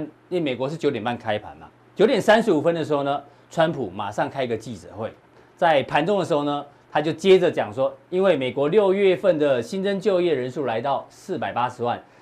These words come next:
是史上最大的这个增长记录。他一直强调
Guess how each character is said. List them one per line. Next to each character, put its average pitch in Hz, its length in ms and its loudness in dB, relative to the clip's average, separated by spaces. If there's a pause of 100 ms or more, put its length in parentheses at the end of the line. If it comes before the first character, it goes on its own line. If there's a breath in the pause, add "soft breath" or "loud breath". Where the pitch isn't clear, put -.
是 202 140 -6
史 123 300 -10
上 156 280 -2
最 185 300 0
大 151 260 2
的 123 140 -4
这 135 140 -6
个 120 240 0
增 180 260 -4
长 139 260 -6
记 120 200 -6
录。 101 120 -6 (220)
他 190 140 -2
一 214 80 -2
直 156 100 -6
强 123 220 -10
调 123 200 0